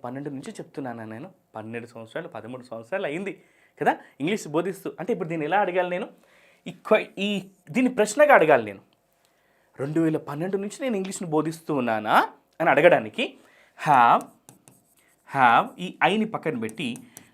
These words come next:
have I been, have I been teaching,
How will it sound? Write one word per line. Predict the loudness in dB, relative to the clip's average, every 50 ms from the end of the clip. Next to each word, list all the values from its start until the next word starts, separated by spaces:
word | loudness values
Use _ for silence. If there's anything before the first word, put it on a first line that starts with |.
| _ -2 4
have | 6 6 6 6 4 -2
I | -4 -6 -4 -4
been, | -2 -2 0 -2 -2 -4 -2 -2 -4 -4 -6 -10 -18 -20 _ _ _ _ _ _ _ _
have | -6 0 2 2 2 2 -2
I | -6 -6 -8 -8
been | -6 -4 -4 -4 -4 -6 -10 -14 -20 _ _ _ -20 -6
teaching, | -4 -4 -4 -4 -6 -4 -4 -2 -2 -2